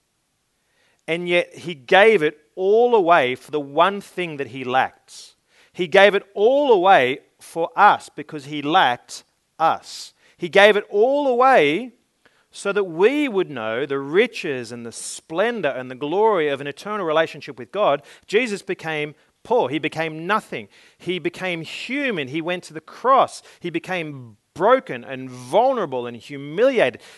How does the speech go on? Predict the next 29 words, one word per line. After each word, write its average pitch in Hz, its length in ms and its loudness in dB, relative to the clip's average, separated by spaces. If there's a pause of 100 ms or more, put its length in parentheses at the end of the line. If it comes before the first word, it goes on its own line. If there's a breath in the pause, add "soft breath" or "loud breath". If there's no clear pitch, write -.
He 233 220 -6
was 220 100 -6
crucified 202 680 -6
on 160 100 -6
our 175 180 -2
behalf 160 760 -4 (1300)
so - 180 -10
that 170 120 -6
we 196 200 0
could 190 160 -6
have 135 600 -2 (920)
that 156 280 0
which 143 220 -14
we 135 100 -12
lacked 131 440 -2
for 123 260 -16
eternity, 113 800 -18 (500)
a 135 80 -6
relationship 117 640 -12
with 139 140 -20
God. 170 300 -6 (220 soft breath)
Once 285 360 -2
you 240 60 -10
recognize 185 540 -6
the 170 100 -8
sacrificial 208 1120 -2
generosity 160 800 -6
of 127 120 -8
Jesus, 139 720 -12